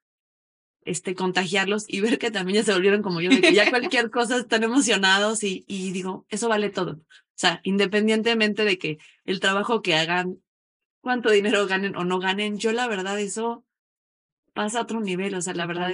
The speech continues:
Speaker 1: que,
Speaker 2: Totalmente.
Speaker 1: digo, sé que todos tenemos que comer y demás, ¿no? Pero crear estas personitas que estén alertas, como tú dices, con los despertar, ¿no? Este despertar todos los días.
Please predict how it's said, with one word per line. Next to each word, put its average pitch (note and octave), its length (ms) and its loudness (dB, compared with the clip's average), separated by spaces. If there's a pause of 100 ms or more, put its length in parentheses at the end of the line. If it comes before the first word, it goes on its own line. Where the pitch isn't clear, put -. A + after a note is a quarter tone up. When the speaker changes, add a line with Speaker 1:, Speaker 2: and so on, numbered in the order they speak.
Speaker 1:
que, F3 60 -8
Speaker 2:
Totalmente. E3+ 80 0
Speaker 1:
digo, F3+ 180 4
sé F3+ 160 -4
que G3 100 -4
todos F#3 200 -8
tenemos F3+ 320 -8
que C#3+ 200 -8 (760)
comer F#3 380 2
y F#3+ 60 4
demás, F3+ 400 0
¿no? F3+ 200 -6
Pero E3 380 -6 (520)
crear G3+ 380 2
estas A3 260 -6
personitas F3 640 -4
que F3+ 80 -6
estén F#3 840 -6 (720)
alertas, G3+ 680 2
como F3 220 -8
tú F3+ 120 -2
dices, E3+ 580 -4 (220)
con F3+ 160 -4
los F3 300 -6 (260)
despertar, F#3 720 -4
¿no? F#3 80 -6
Este F#3 160 -8
despertar F#3 480 -8
todos G3 200 -8
los E3+ 140 -4
días. F3+ 400 -4